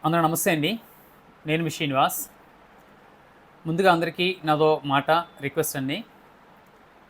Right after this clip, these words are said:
మన ఛానల్ చూస్తున్న ప్రతి ఒక్కరు కూడా ఛానల్ని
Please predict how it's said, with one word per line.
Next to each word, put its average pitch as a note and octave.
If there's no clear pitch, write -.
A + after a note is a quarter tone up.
మన D#3
ఛానల్ E3+
చూస్తున్న F3+
ప్రతి D#3
ఒక్కరు D#3+
కూడా C#3+
ఛానల్ని E3